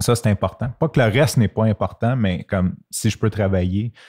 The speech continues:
Ou même des gens, peut-être, euh, là, je vais me parler pour moi, <laughs> je vais, je vais me le rappeler à moi, que t'es à l'emploi puis que t'as peut-être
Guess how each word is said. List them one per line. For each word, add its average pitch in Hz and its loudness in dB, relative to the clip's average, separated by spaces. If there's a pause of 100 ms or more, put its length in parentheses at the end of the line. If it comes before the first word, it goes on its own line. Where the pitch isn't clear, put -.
(180)
Ou 117 4
même 131 6
des 110 4
gens, 127 4
peut-être, 120 0
euh, 85 -2
là, 107 2
je 104 2
vais 98 4
me 87 2
parler 95 0
pour 98 -2
moi, 117 4 (200)
<laughs> - -16
je - -6
vais, - 0
je 90 -2
vais 101 4
me 104 4
le 98 2
rappeler 98 0
à 101 2
moi, 120 2 (120)
que 107 2
t'es 107 -2
à 101 4
l'emploi 107 2
puis - -8
que - -16
t'as 98 0
peut-être 117 0